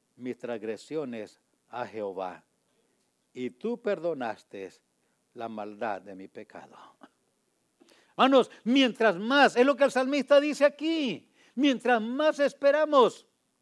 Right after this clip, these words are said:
<clears throat> más sufrimos. Lo más pronto que confesamos, más pronto libres somos. La confesión nos lleva a la consagración, verso veintisiete.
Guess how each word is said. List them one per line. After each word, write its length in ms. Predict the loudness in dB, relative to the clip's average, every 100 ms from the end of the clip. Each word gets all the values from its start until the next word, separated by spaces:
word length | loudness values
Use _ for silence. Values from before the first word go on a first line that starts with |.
| _ _ _ _ _
<clears throat> 880 | -18 -16 -16 _ _ _ _ _ -10
más 180 | -10 -8
sufrimos. 720 | -12 -12 -18 -18 -20 -20 _ _ _ _ _ _ _ _ _ _ _ _ _
Lo 80 |
más 160 | -12 -8
pronto 300 | -4 -4 -4
que 80 | -6
confesamos, 840 | -8 -8 -10 -10 -12 -12 -14 _ _ _ _
más 280 | -12 -10 -10
pronto 480 | -12 -12 -12 -12 -14
libres 380 | -12 -12 -12 -16
somos. 680 | -18 -18 -20 -18 -18 -18 _ -20 -20 _ _ _ _ _ _
La 180 | 4 6
confesión 720 | 6 4 4 0 2 2 2
nos 140 | 2 -2
lleva 380 | 0 0 2 2
a 140 | 2
la 140 | 2
consagración, 960 | 0 -6 -4 -4 -2 -4 -4 -2 -2 0
verso 260 | -4 -2 -4
veintisiete. 1000 | -4 -6 -12 -6 -2 -2 -2 -4 -6